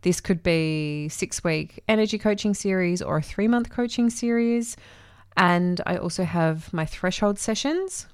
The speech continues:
which is a ninety-minute call with two weeks of support afterwards. They are still available until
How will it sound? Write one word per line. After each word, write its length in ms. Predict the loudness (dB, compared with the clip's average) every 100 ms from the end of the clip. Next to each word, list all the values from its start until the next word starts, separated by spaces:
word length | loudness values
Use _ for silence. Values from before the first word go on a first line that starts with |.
| -8
which 240 | -6 -2
is 180 | -2 -2
a 80 | -2
ninety-minute 520 | 0 0 0 -2 -4
call 480 | -8 -4 -2 -2 -4
with 280 | -6 -8 -8
two 160 | -8 -8
weeks 240 | -8 -10
of 80 | -12
support 460 | -12 -10 -8 -8 -4
afterwards. 760 | -4 -4 -6 -4 -4 -6 -16 -16 -20 -20 _
They 160 | -2 0
are 80 |
still 240 | -2 -2 -2
available 480 | -2 -2 -4 -6 -8
until 680 | -8 -10 -8 -6 -6 -8